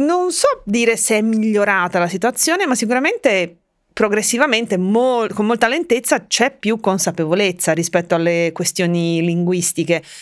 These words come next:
Io questo l'ho visto accadere, ma spalmato su tanto tempo, cioè ancor prima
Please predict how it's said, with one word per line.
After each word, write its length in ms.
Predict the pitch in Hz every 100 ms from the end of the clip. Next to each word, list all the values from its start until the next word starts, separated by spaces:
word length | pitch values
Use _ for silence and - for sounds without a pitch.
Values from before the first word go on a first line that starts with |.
| - -
Io 120 | 254 262
questo 320 | 220 220 208
l'ho 120 | 185
visto 680 | 190 214 - 214 190 175 170
accadere, 640 | 170 - 208 196 220 196
ma 120 | 180
spalmato 380 | 180 202 208 233
su 80 | 196
tanto 500 | 180 226 180 175 175
tempo, 520 | 175 160 165 165 175
cioè 140 | 175 196
ancor 340 | 196 185 175
prima 580 | 240 254 269 226 196